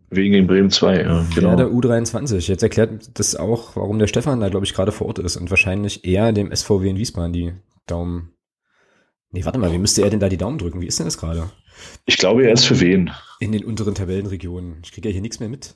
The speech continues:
Speaker 2: irgendwie.
Speaker 1: Ich glaube, er ist für Wien, weil die vor Bremen stehen, nach Punkten. Er hatte das auf Twitter, glaub ich, auch so mal, auch so gepostet, dass er da irgendwie für, heute für Wien ist.
Speaker 2: Ah ja, okay.
Speaker 1: Und da kann er, und da kann er froh sein, die führen eins null.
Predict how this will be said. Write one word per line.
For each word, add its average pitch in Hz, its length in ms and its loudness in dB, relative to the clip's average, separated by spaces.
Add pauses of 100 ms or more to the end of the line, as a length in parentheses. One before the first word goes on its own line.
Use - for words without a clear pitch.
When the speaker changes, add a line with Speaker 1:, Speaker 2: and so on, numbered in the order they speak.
(200)
Speaker 2:
irgendwie. 85 420 -16 (120)
Speaker 1:
Ich - 120 -6
glaube, 113 340 2
er 110 60 2
ist 110 140 4
für 98 160 2
Wien, 117 200 4
weil 104 140 2
die 101 120 2
vor 104 260 0
Bremen 90 300 2
stehen, 82 420 -4 (160)
nach 90 200 -2
Punkten. 82 460 -8 (1800)
Er 92 120 2
hatte 107 120 2
das 117 120 4
auf - 100 2
Twitter, 123 260 0
glaub 98 200 2
ich, 95 100 -2
auch - 80 -4
so 98 100 0
mal, 95 160 2
auch - 160 -2
so 92 140 0
gepostet, 87 560 -2
dass 73 100 -4
er 80 80 -4
da 82 160 0
irgendwie 82 300 -2
für, 82 400 -2 (400)
heute 87 180 2
für 80 180 0
Wien 82 220 2
ist. - 240 -4 (720)
Speaker 2:
Ah 165 100 -6
ja, 73 140 -8
okay. - 220 -18
Speaker 1:
Und 90 100 4
da 87 80 6
kann 107 160 4
er, 104 140 2
und 95 100 -2
da 92 60 2
kann 113 120 2
er 104 80 4
froh 113 200 4
sein, 131 200 4
die 110 80 4
führen 104 260 2
eins 82 300 -2
null. 82 220 -4